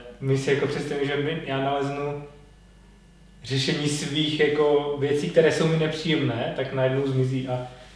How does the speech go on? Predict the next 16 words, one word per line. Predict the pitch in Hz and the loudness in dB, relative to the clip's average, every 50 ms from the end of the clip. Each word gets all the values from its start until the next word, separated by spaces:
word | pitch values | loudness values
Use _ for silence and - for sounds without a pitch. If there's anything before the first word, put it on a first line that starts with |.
| - | -12
všechno | - - 139 127 135 135 | -6 -4 -2 0 2 4
bude | 135 135 | 4 4
v | 131 - | 2 2
pohodě. | 139 131 131 123 107 104 104 98 - - | 2 4 4 2 2 -2 -6 -8 -10 -10
Tak | - - - - - | -10 -10 -10 -8 -6
je-, | 123 123 127 123 123 | -4 -4 -4 -2 -4
jestli | 123 123 127 131 | -6 -4 -6 -4
to | 135 135 | -2 0
možná | 131 131 131 135 135 | 2 2 4 4 4
není | 135 135 139 | 4 2 2
o | 135 | 0
tom... | 131 135 135 135 135 - - - - - - - - | 0 -2 -2 -4 -6 -8 -12 -16 -20 -20 -14 -6 -4
a | 127 123 123 - - - - - 170 - - - - - - - - - - 165 135 151 - | -4 -2 -4 -4 -8 -12 -14 -14 -14 -14 -16 -20 -20 -20 -20 -20 -18 -14 -12 -12 -10 -10 -6
to | - 151 | -2 0
je, | 143 147 147 143 143 - - | 2 2 2 0 0 -4 -6
eh, | 143 139 139 135 135 135 135 135 | -6 -4 -2 0 0 2 2 0